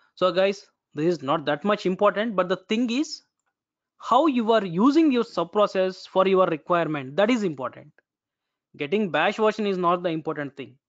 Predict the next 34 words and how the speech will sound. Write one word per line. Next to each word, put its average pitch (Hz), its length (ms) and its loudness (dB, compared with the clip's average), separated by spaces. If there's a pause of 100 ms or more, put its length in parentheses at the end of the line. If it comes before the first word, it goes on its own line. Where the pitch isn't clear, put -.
(1500)
right? 190 180 -2 (300)
How 240 240 0
you 269 200 -2
are 208 120 4
implementing 285 640 -2
your 214 180 -2 (960)
Unix 220 360 -2
command 196 580 -2 (100)
to 185 100 -2
get 196 240 -6
your 185 160 -2
bash 156 360 -2
version 170 580 -6 (760)
using 214 300 2
your 190 160 4
Python, 127 600 -8
that 165 200 -2
is 226 160 -2
important. 123 460 -10 (160)
So - 160 -12
that's 156 220 -4
why 175 80 -2
I 151 180 0
have 147 100 -6 (320)
given 147 300 -4
this 135 260 -10
example, 120 460 -12 (840)
right? 214 180 -2 (640)
Now, 190 160 2
before 254 380 0
going 262 200 -2
to 254 60 -2
next 196 360 -2
video, 165 440 -4